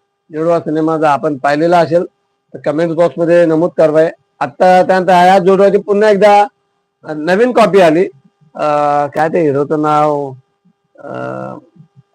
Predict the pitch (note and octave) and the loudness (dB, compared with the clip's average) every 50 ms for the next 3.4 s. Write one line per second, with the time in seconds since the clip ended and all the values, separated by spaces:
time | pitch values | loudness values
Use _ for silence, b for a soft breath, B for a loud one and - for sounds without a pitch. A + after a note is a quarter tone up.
0 | _ _ _ - - D3 D#3 D#3+ D#3 D3 C#3 D3 D3+ D#3 E3 D3+ - F#3 F3+ E3+ | _ _ _ -14 -8 -6 -4 -4 -4 -2 0 0 0 0 -2 -2 0 0 2 2
1 | D#3 F3+ F3+ F3 E3+ D#3+ D#3+ E3 E3+ F3 D#3+ D#3+ E3 E3 D3+ C3+ - _ _ _ | 4 4 4 6 6 6 4 2 2 2 2 2 2 2 0 -4 -10 _ _ _
2 | _ _ - - F#3+ G3 G#3+ G3+ F3+ F3 D#3+ C3+ B2 B2 D3+ D3+ C#3+ C#3 C#3 C#3+ | _ _ -2 0 0 2 2 2 2 0 0 -2 -2 -2 -2 0 0 2 0 2
3 | D3 D#3+ D3+ C#3+ C#3+ C3 A#2+ | 0 0 0 0 0 0 0